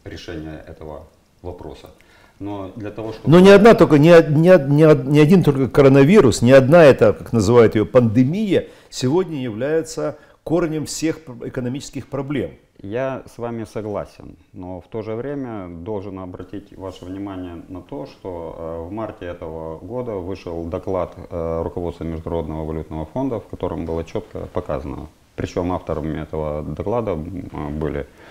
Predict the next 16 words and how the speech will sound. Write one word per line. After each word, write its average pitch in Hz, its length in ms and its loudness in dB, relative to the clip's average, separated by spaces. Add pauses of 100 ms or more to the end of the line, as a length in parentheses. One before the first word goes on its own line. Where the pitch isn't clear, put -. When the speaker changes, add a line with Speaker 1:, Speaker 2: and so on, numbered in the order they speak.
(360)
Speaker 1:
м, 87 300 -6
исполняющий 85 880 -6 (1800)
директор, 90 640 -4
э, 90 300 -2
М 92 140 -6
В 87 80 -2 (140)
Ф, 80 60 -6 (120)
э, 80 320 -4
Кристина, 80 1000 -8
э, 76 340 -8 (400)
Георгиева 110 640 -2
Speaker 2:
Мгм. 82 160 -10
Speaker 1:
и, 87 640 -4
э, 78 520 -8 (300)
главный 85 720 -6
экономист 85 480 -8